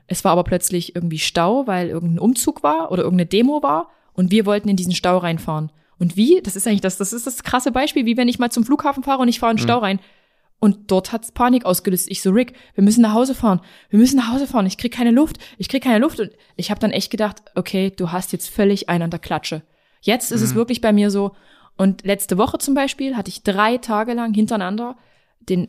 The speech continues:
Speaker 1: den Beginn einer Panikattacke, hab mich dann versucht, selber runterzubringen, weil es, äh,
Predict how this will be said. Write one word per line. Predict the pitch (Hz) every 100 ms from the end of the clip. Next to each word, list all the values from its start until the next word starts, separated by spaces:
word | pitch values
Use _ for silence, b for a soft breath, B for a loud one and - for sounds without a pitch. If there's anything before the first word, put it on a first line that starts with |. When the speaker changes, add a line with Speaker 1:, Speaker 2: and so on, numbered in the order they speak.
| -
Speaker 1:
den | 180 180
Beginn | 165 160 240 247
einer | 190
Panikattacke, | - 175 208 - - 233 233
hab | 180 202
mich | 196
dann | 185
versucht, | 190 170 -
selber | 220 233
runterzubringen, | 180 175 190 196 208 247 277 B B B
weil | 175 185
es, | 202 - -
äh, | 165 175 180